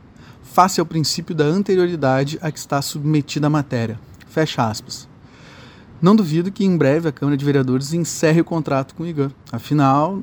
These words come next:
nós já vimos algo parecido. Quando o assessor jurídico foi contra uma decisão da mesa, ele logo foi substituído. Agora, voltando para a questão da votação dessa lei totalmente legal,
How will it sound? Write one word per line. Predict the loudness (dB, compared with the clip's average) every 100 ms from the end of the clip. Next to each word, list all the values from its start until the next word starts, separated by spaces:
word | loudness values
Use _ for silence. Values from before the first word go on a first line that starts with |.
| -8
nós | -4 -2
já | 0 0
vimos | 0 -2 0
algo | 0 -2
parecido. | -4 -6 -6 -6 -6 -8 -20 -20 -4
Quando | 0 2
o |
assessor | 0 -2 0 0
jurídico | 2 0 0 -4 -16 -20 -20 -8
foi | -2 -2
contra | -2 0 2 2 0
uma | 0 0
decisão | 0 -4 -2 0 2
da | 0
mesa, | 2 2 0 -2
ele | -2 0
logo | 4 4 2
foi | -2 -4
substituído. | -4 -4 -8 -8 -6 -4 -4 -4 -16 -20 -20 -20 -20 -20 -20 -2
Agora, | 4 4 4
voltando | 0 -2 -4 -4
para | -6
a |
questão | -6 -8 -4 -4
da | -2
votação | -2 -2 -2 -6 -4 -4 -2
dessa | -4 -2 0
lei | 0
totalmente | 0 0 0 0 0 2 2 0 -2
legal, | 0 -2 -4